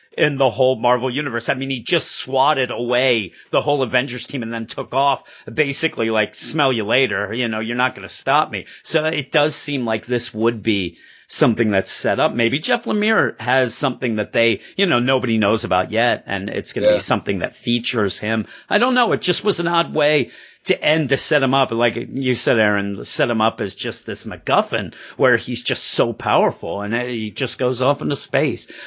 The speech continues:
Speaker 1: Uh, but yeah, I like the art a lot. I, I liked, I loved this miniseries. I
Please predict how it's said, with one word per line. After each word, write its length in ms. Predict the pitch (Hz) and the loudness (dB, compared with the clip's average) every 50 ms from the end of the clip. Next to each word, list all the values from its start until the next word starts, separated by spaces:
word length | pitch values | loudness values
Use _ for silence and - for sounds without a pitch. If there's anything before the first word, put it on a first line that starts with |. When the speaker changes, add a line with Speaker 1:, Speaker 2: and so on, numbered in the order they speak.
| - - | -14 -8
Speaker 1:
Uh, 360 | - - 131 127 120 123 123 120 - - - - - - | -4 0 0 2 2 2 2 0 -4 -10 -20 -20 -6 -4
but 140 | 170 185 | -2 0
yeah, 160 | 208 220 226 202 | 2 0 0 0
I 200 | 135 143 170 185 | 2 0 0 2
like 280 | 170 170 180 170 - | 2 0 0 0 -2
the 160 | - 165 151 | -2 0 2
art 180 | 143 135 147 143 | 2 2 2 2
a 40 | 151 | 0
lot. 380 | 147 143 139 139 139 143 135 - - | 0 2 2 2 2 0 -2 -2 -2
I, 260 | 151 160 202 196 190 | -2 0 2 0 0
I 20 | |
liked, 340 | 196 175 180 190 202 196 180 | 0 2 2 0 0 0 0
I 140 | 165 165 160 | 0 0 0
loved 420 | 139 131 127 143 190 180 139 - | 0 0 0 0 0 -2 -4 -2
this 220 | 117 120 117 - - | -2 -2 -2 0 -2
miniseries. 680 | 123 117 120 131 120 - - - - 67 71 - - | -2 -2 0 -2 -4 -4 -8 -10 -12 -14 -16 -12 -6
I 280 | - 120 131 131 131 | -2 0 2 2 2